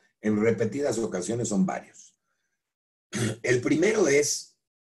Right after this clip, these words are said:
muchas veces se juntan ingenieros y desarrollan una nueva aplicación. Y esta aplicación no resuelve ningún problema de nadie. Simplemente la desarrollan porque tienen la capacidad de desarrollarla.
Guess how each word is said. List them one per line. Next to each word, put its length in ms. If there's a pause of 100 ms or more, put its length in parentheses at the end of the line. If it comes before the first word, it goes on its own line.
(1200)
muchas 400
veces 200
se 80
juntan 360
ingenieros 960 (440)
y 80
desarrollan 680
una 180
nueva 240
aplicación. 760 (1300)
Y 120
esta 200
aplicación 760
no 220
resuelve 480
ningún 320
problema 440
de 120
nadie. 500 (720)
Simplemente 720
la 140
desarrollan 800
porque 180
tienen 260
la 140
capacidad 680
de 100
desarrollarla. 800